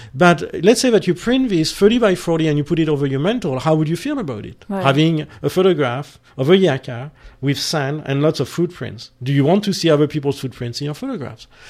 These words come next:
Speaker 1: that have no pattern, right? Because, you know, we can imagine a kind of photograph with footprints that po-, work in a different, specific direction through the dunes.
Speaker 2: That's intentional, or along the beach.
Speaker 1: Well,
Speaker 2: You
Speaker 1: the, it's
Speaker 2: know.
Speaker 1: intentional, but also it points to a message, which is maybe my journey through the dune or my path towards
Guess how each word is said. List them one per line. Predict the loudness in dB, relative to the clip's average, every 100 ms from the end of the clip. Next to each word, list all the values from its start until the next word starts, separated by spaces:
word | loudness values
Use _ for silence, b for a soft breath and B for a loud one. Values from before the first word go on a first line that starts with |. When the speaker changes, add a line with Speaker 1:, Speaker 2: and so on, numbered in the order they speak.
| B
Speaker 1:
that | -6 2 4
have | 4 4
no | 4
pattern, | 4 2 0 -4 -10 -8
right? | -6 -6 -10 -2
Because, | 0 0 -2 -2
you | 2
know, | 4
we | 2
can | 2 2
imagine | 0 -2 -2
a | -2
kind | 0 0
of | 0
photograph | 0 0 0 -2 -2
with | -2
footprints | -4 -4 -2 -2 -2
that | -6 -4
po-, | -4
work | -2 4 6 6 4
in | -2
a |
different, | -2 -4 -6 -10
specific | -6 -4 -4 -2
direction | -2 -2 -6 -8
through | -4 -2 0
the | 0
dunes. | 0 -2 -4 -8
Speaker 2:
That's | -4 -2 -2
intentional, | -2 -2 -4 -6 -8 -8 -4
or | 2 4
along | 4 2 0 -2
the | -2
beach. | -2 -4 -6 -6 -10
Speaker 1:
Well, | -6 2 4 4 2
Speaker 2:
You | 6
Speaker 1:
the, | 6
it's | 6 0
Speaker 2:
know. | 2
Speaker 1:
intentional, | 2 0 2 2 4 2
but | 2 2 2
also | 2 2 2 0 0
it | -2 0
points | 0 2
to | 2
a | 2
message, | 2 0 -2 -2
which | -2 -2
is | 2
maybe | 2 2 0
my | 0 2 2
journey | 2 4 4 4 2
through | 0 0
the | 2
dune | 4 4 4 4
or | 2 0
my | 0 0
path | -2 -2 0 0 -2
towards | -4 -2 -2 -4